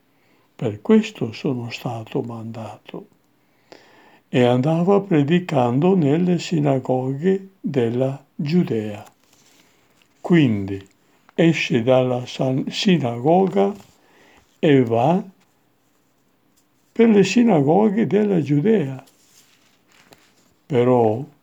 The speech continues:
in mezzo c'è la guarigione della suocera di Pietro, che non sta molto lontano dalla sinagoga, forse venti, trenta metri.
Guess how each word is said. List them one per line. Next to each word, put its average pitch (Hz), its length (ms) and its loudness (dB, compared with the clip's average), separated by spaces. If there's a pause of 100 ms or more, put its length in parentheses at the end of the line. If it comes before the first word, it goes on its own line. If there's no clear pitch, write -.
(100)
in 131 200 2
mezzo 135 640 2
c'è - 240 0
la 117 140 2
guarigione 120 1120 0 (1700)
della 120 440 0
suocera 135 640 2
di 147 200 2
Pietro, 135 580 0
che 180 140 -4
non 117 180 -4
sta 120 200 -2
molto 120 460 -2
lontano 120 680 0
dalla 110 500 -2 (240)
sinagoga, 107 1040 -2 (680)
forse 117 440 -4
venti, 113 440 -4
trenta 110 440 -6
metri. 131 500 -2